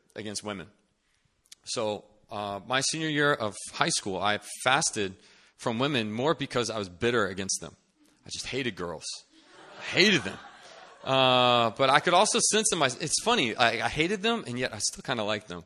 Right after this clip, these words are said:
<laughs> I'm not gonna lie. Uh, and I felt like God was telling me, like, "I don't want you to date in, in the rest of high school." And I could feel that, and I was just like, "Pff, I'm not gonna date anyway. Like, I,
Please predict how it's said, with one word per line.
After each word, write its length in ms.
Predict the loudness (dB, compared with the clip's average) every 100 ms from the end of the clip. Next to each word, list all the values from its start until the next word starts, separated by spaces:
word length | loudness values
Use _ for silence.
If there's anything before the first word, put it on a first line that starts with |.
| -18 -20
<laughs> 180 | -6
I'm 80 | -2
not 120 | 2
gonna 260 | 6 6 8
lie. 360 | 8 8 6 0 -14 -14 2
Uh, 480 | 8 10 10 8 4 -6 -20 -20 -20 -20 -20 -20 -10 2
and 160 | 6
I 60 | 6
felt 300 | 6 4 6
like 140 | 4
God 220 | 6 4
was 140 | 2 0
telling 260 | -2 -2 0
me, 100 | 0
like, 240 | 0 0
"I 20 |
don't 160 | -2 -2
want 160 | -4 -4
you 220 | -4 -6 -10
to 160 | -10
date 300 | -4 -4 -6 -16
in, 340 | -14 -12 -14 -14
in 400 | -12 -10 -10 -14 -18 _ -10
the 80 |
rest 200 | -6 -4 -4
of 120 | -4
high 140 | -4 -4
school." 180 | -8
And 80 | -6
I 80 | -4
could 160 | -4 -10 -6
feel 200 | -4 0
that, 260 | -2 -2 -6
and 140 | -6
I 80 | -4
was 160 | -6
just 140 | -8 -12
like, 140 | -12
"Pff, 160 | -10 -12 -14
I'm 60 | -14
not 140 | -10
gonna 160 | -10 -6
date 220 | -4 -2
anyway. 400 | -4 -6 -6 -6
Like, 200 | -6 -4
I, 120 | -6